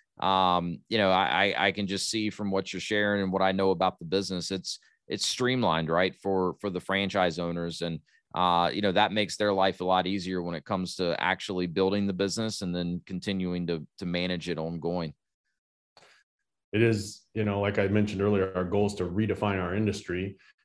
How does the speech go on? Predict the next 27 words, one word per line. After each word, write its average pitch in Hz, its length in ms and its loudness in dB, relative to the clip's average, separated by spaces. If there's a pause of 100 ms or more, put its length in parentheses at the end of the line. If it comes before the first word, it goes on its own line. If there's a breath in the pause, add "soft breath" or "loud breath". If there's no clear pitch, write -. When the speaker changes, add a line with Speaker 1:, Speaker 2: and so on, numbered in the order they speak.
(140)
Speaker 2:
that 98 120 0
sounds 98 300 -2
really 95 420 0
lofty. 95 720 2
And 98 160 -2
then, 95 280 0
you 92 80 0
know, 92 200 2
people 101 300 -2
say, 95 140 0
"Well, 92 180 2
kinda 117 300 0
like, 92 200 0
what's 117 220 4
the - 80 -12
secret - 400 -8
sauce 107 360 0
to 87 100 -6
Hello 104 180 2
Garage? 101 480 0
There's 92 140 -4
all 101 100 0
this 98 100 -4
competition 104 640 -4
out 104 200 0
there," 101 360 2
and 87 240 -8